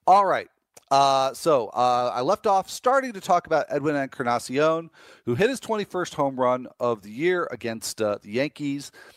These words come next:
Certainly, you know, nothing to worry about there in terms of home run pace. It's, you know, pretty much what we're accustomed to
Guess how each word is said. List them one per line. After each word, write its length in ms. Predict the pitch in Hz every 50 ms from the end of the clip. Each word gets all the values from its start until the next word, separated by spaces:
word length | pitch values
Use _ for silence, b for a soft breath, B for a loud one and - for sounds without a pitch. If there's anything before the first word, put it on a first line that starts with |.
| B B B B B _ _ _ _ _ _ _ _ -
Certainly, 460 | - - 208 180 165 151 143 139 - _ -
you 80 | 143
know, 140 | 131 123 123
nothing 340 | 131 156 156 - 185 165 135
to 80 | 127 110
worry 340 | 113 120 151 180 185 170
about 320 | 151 - 123 113 110 - _
there 280 | 120 117 113 113 110
in 180 | 107 - 117 113
terms 280 | - 131 120 117 107 110
of 80 | 98 -
home 280 | - 120 117 113 110
run 180 | 127 143 147 139
pace. 440 | - 151 147 135 135 127 - - 113
It's, 220 | 104 - - -
you 200 | - 104 107 107
know, 60 | 104
pretty 240 | - - - 113 104
much 180 | 110 107 - -
what 160 | 107 - -
we're 200 | 110 110 101 101
accustomed 560 | - - - 156 180 - - 135 117 107 92
to 300 | 107 104 104 95 92